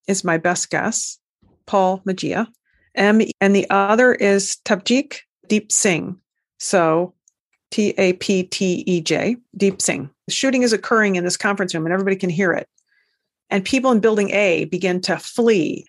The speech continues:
And Paul and Taptej are two of those who began to respond. And why I call them heroes is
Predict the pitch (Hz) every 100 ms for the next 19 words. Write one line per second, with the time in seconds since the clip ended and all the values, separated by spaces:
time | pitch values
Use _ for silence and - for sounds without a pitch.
0 | - 190 190 - 214 220 208 - 202 -
1 | 240 190 - - 190 190 - 233 220 202
2 | 190 185 180 190 175 180 180 214 190 185
3 | 185 175 180 185 185 _ _ - 220 196
4 | 190 - 240 240 190 175 170 - _ _
5 | - 175 175 175 185 190 190 190 175 165
6 | 170 247 233 185 165 175 - 190 175 165
7 | 165